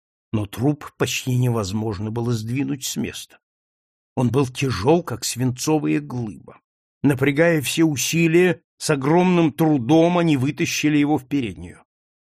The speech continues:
Еще труднее было завернуть его в штору, которую Крейбель содрал в коридоре. Когда они приподнимали тело, Бэдбери почувствовал, что у него обрываются все внутренности.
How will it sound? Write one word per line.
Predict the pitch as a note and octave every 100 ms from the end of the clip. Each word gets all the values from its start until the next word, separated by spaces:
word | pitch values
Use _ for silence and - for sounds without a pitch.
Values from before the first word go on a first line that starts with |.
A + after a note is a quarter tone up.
| -
Еще | D3+ D#3+ B2 F#3
труднее | F3 F3 E3+ F3 F#3+ F#3+
было | E3+ D#3+ D3+
завернуть | D#3 D3+ D3 F3 C3+
его | F3+ F3
в | D3
штору, | - - F#3 E3+ C3+ A#2+
которую | A#2 C3+ B2+ A#2+
Крейбель | - C3 C3+ C3+ B2+
содрал | - B2 A#2 G#2+
в | G2+
коридоре. | A2+ G#2+ G2 E2+ - - _ _ _ _
Когда | - C3+ B2+ B2+
они | B2
приподнимали | B2+ B2+ B2+ A2+ B2 B2 A#2 A2
тело, | D#3 E3+ E3 - _ _ _ _
Бэдбери | A2 C#3 D#3 B2 C#3+ C#3
почувствовал, | B2+ C3 E3+ D#3+ - E3+ E3
что | C#3+ - C#3+
у | C3
него | C3+ D3+ B2+ - _ _
обрываются | C#3 D#3 D3+ C#3+ D3+ C#3+ - E3
все | - D#3+
внутренности. | E3 D3 E3 C#3 - F#2+ F2+ F2+ - -